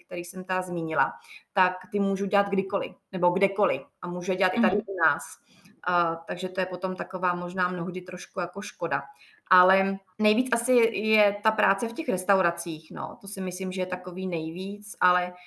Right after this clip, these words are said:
Speaker 1: a, jak říkám, no, je tam toho opravdu jako mrak, takže si tam každý může najít to
Speaker 2: Mhm.
Speaker 1: svý.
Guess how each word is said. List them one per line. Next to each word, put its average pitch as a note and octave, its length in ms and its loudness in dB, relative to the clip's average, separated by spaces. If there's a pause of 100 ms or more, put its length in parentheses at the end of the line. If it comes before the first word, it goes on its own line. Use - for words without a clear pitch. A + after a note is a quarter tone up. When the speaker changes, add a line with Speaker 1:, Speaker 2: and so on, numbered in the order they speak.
(460)
Speaker 1:
a, F3+ 400 0
jak G3+ 180 -8
říkám, E3 440 -4
no, D3 240 -6
je F#3+ 100 -8
tam F3+ 180 -4
toho F#3 180 -4
opravdu F#3 440 -2
jako G3 560 -2
mrak, G3 340 6 (100)
takže F#3 220 -4
si - 100 -12
tam F#3 160 -4
každý F3+ 320 -6
může F3+ 240 -6
najít F3 260 -2
to A3+ 60 2
Speaker 2:
Mhm. G#3+ 100 4
Speaker 1:
svý. G3+ 160 -2